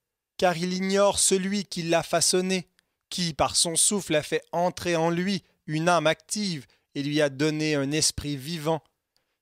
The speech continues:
Il estime que notre vie est un jeu et l'existence un champ de foire, une occasion de gagner beaucoup d'argent. D'après lui,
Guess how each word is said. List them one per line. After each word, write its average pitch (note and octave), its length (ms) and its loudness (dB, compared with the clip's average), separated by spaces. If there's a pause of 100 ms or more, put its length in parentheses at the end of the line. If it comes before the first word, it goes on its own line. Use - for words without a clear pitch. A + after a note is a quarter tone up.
(140)
Il E3 160 0
estime F#3 600 0
que - 120 -2
notre D#3 380 0
vie E3 380 -4 (140)
est C#3+ 200 -6
un F3 180 2
jeu D3+ 300 0 (340)
et E3 100 0
l'existence F3+ 840 0 (100)
un F3 200 0
champ G3+ 320 0
de E3 120 0
foire, G3 560 2 (320)
une F3+ 160 0
occasion F3+ 680 2
de C#3 100 0
gagner C#3+ 460 0
beaucoup C3+ 340 -4
d'argent. D#3+ 480 0 (600)
D'après B2+ 300 -2
lui, F3 320 -2